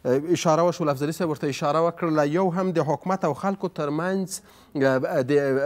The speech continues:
رابطې یا د اړیکې، آه، شتون و. همدغه برېښنایي حکومتولي تر کومه ځایه پورې کولی شي همدغه فاصلې چې تاسو ورته اشاره وکړه، دغه فاصلې له منځه ویسي او حکومتونه له ولسونو سره نور هم همکاره اوسیږي او ش-، آه، آه، په ګډه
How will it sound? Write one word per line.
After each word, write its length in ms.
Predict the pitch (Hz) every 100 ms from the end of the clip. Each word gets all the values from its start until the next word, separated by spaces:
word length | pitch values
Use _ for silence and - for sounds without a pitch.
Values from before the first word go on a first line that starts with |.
| 139 127
رابطې 260 | 123 127
یا 140 | 170 143
د 160 | 143
اړیکې، 180 | 143 135 107 143
آه، 260 | 143 123
شتون 280 | 113 - 151
و. 180 | 113 110 - - -
همدغه 440 | 180 185 202 196 196
برېښنایي 440 | 160 156 190 190 185
حکومتولي 460 | - 170 180 180
تر 120 | 180
کومه 180 | 151 180
ځایه 120 | 156 151
پورې 120 | 135
کولی 240 | 165 156 147
شي 160 | -
همدغه 480 | 151 156 151 190 185 156 - 135
فاصلې 400 | - 156 135 170 160
چې 60 | -
تاسو 180 | 190 190
ورته 180 | 147 147
اشاره 300 | 127 147 135
وکړه، 220 | 131 139 165
دغه 80 | 156
فاصلې 240 | 147 - 180
له 20 | 151
منځه 260 | 180 202 190
ویسي 220 | 175 185
او 160 | 156 143 - - -
حکومتونه 440 | 147 156 139 208 180
له 40 | 147
ولسونو 460 | 131 143 139 240 175
سره 140 | 175 165
نور 200 | 185 180
هم 120 | 208
همکاره 360 | 156 147 202 185
اوسیږي 400 | 151 139 151 139
او 120 | 131
ش-، 100 | 123
آه، 80 | 151
آه، 680 | 120 120 117 110 123 139 127
په 140 | 123 139
ګډه 160 | 196